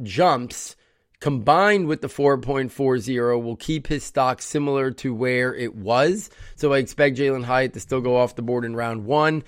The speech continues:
Uh, can he push to be the first wide receiver taken? That is to be determined.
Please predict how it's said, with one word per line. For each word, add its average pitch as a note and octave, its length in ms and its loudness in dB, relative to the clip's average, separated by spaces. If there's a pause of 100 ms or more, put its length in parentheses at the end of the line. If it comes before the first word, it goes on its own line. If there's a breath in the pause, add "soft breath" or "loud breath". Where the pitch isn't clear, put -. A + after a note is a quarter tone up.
(180 soft breath)
Uh, A#2 340 2
can C#3 200 -2
he C#3+ 100 -2
push D3 260 -2
to C#3+ 60 -6
be C3+ 80 -2
the B2 80 -6
first C3+ 260 -6
wide B2+ 100 -2
receiver A#2 320 -4
taken? D#3+ 420 2
That B2 160 -2
is A2+ 100 -8
to C3+ 140 -6
be A#2 100 -6
determined. D3 600 -2